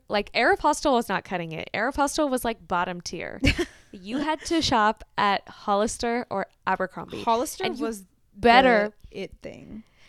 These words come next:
Speaker 1: You better, better have gotten the sweatpants with the logo stitched on there because
Speaker 2: <laughs>
Speaker 1: otherwise you're a plebeian. Sorry, I
Speaker 2: The
Speaker 1: don't make the
Speaker 2: logo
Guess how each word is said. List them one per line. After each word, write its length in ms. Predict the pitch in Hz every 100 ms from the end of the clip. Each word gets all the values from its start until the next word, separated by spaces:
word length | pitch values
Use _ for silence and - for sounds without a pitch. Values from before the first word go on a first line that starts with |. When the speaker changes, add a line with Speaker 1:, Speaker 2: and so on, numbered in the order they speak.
| - -
Speaker 1:
You 220 | 254 277
better, 360 | 196 262 330 285
better 480 | 202 240 262 262
have 200 | 240 226
gotten 260 | 208 208 214
the 60 | 208
sweatpants 600 | - 208 226 202 190 -
with 140 | 190
the 100 | 190
logo 320 | 185 190 180
stitched 400 | 175 - 180 -
on 160 | 160 160
there 240 | - - 175
because 280 | 226 220 208
Speaker 2:
<laughs> 40 |
Speaker 1:
otherwise 380 | - 226 220 214
you're 100 | 208
a 60 | 190
plebeian. 800 | - 208 190 180 165 170 180
Sorry, 440 | 185 - 190 190 190
I 60 |
Speaker 2:
The 80 | 185
Speaker 1:
don't 200 | 208 262
make 120 | 269
the 120 | 285
Speaker 2:
logo 60 | 233